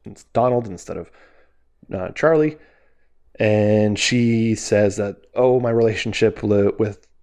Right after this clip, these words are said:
LaRoche ended when the book ended." And, uh, he asks her, "If you can meet some, have dinner with somebody historical, uh, living or dead, who would it be?" And she says, "Einstein,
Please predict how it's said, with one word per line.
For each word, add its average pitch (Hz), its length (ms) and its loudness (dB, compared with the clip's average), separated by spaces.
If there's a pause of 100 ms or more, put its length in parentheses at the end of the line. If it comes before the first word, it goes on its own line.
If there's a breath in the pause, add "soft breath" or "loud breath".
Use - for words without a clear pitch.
(300)
LaRoche 117 560 0 (200)
ended 131 480 0 (540)
when 107 160 -2
the 98 60 -2
book 180 240 0
ended." 165 440 0 (460)
And, 95 460 -10
uh, 95 260 -6 (1500)
he 120 180 2
asks - 360 -2
her, 98 580 0 (920)
"If 120 140 -2
you 131 80 -2
can 143 160 0
meet 143 200 0
some, 131 280 0
have 123 260 2
dinner 135 160 2
with 113 140 -2
somebody 101 400 2
historical, 101 880 -2 (1040)
uh, 101 200 -2
living 120 280 4
or 131 60 2
dead, 113 200 2
who 110 100 -2
would 101 120 0
it 92 80 -10
be?" 95 160 -12
And - 100 -20
she - 120 -14
says, 101 240 -6
"Einstein, 95 600 -6